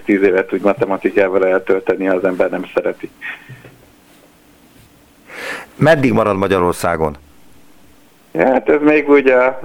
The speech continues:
Speaker 1: a levegőben lóg. Most, most úgy tűnik, hogy a október, október közepéig.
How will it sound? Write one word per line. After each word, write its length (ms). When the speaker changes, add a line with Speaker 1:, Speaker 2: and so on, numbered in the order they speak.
Speaker 1:
a 140
levegőben 640
lóg. 260
Most, 260
most 260
úgy 120
tűnik, 320
hogy 140
a 200
október, 680
október 540
közepéig. 800